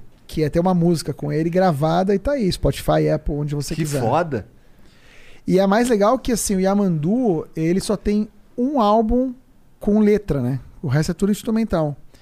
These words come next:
Speaker 1: E todas as letras são de um cara chamado Paulo César Pinheiro, que é um cara que, assim, escrevia com o Tom Jobim, Baden Powell. Hoje deve ser o maior letrista vivo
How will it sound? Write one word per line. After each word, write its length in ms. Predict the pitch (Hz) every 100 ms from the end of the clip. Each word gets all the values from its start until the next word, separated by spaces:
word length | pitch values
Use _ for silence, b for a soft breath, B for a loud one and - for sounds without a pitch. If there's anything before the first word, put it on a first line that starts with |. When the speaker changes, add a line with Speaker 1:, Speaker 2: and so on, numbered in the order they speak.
| b b b
Speaker 1:
E 60 | -
todas 260 | - 269 285
as 160 | 214
letras 380 | 160 202 233 196
são 80 | -
de 60 | 196
um 40 |
cara 160 | 202 202
chamado 280 | 214 214
Paulo 360 | 208 - 220 254
César 400 | - 220 214 226
Pinheiro, 680 | - 240 208 196 196 139 117 - - b b b b
que 100 | -
é 40 | 208
um 100 | 247
cara 340 | 226 180 208
que, 100 | 226
assim, 240 | 262 - 180
escrevia 420 | - 196 165 185
com 80 | -
o 40 |
Tom 180 | - 226
Jobim, 680 | 214 233 165 180 208 196 165
Baden 340 | 147 147 196
Powell. 840 | 208 180 185 196 180 156 147 135 104
Hoje 280 | 185 254
deve 160 | 226 202
ser 100 | -
o 60 | 214
maior 240 | 196 220
letrista 460 | 220 208 202 - 233
vivo 600 | 147 143 208 220 123